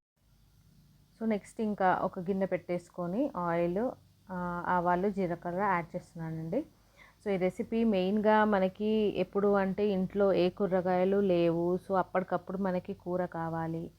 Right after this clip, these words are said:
so, తినడానికి something డిఫరెంట్గా కావాలి అనుకున్నప్పుడు ఇది చేసుకోండి. మీకు చాలా ఈజీగా అన్నంలో కానీ, చపాతీలో కానీ చాలా టేస్టీగా ఉంటుంది. And టెన్ మినిట్స్లో రెసిపీ కూడా అయిపోతుంది కాబట్టి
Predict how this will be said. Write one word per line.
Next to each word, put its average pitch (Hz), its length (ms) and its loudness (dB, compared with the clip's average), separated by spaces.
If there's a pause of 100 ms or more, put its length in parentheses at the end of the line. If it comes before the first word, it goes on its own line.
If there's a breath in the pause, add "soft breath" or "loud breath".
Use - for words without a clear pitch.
(500 soft breath)
so, 214 80 -4
తినడానికి 190 680 0
something 180 340 -6
డిఫరెంట్గా 180 560 -4
కావాలి 175 500 -2
అనుకున్నప్పుడు 170 760 -8 (500 soft breath)
ఇది 180 140 -4 (100)
చేసుకోండి. 185 800 -4
మీకు 170 460 -6 (180)
చాలా 190 500 4
ఈజీగా 180 760 0
అన్నంలో 185 400 0
కానీ, 185 340 -4 (100)
చపాతీలో 175 520 -6
కానీ 170 400 -10 (120)
చాలా 170 280 0
టేస్టీగా 175 600 -6
ఉంటుంది. 170 520 -8
And 165 280 -8
టెన్ 165 300 -8
మినిట్స్లో 185 460 -2
రెసిపీ 170 360 -6
కూడా 180 260 -6
అయిపోతుంది 170 540 -8
కాబట్టి 165 440 -10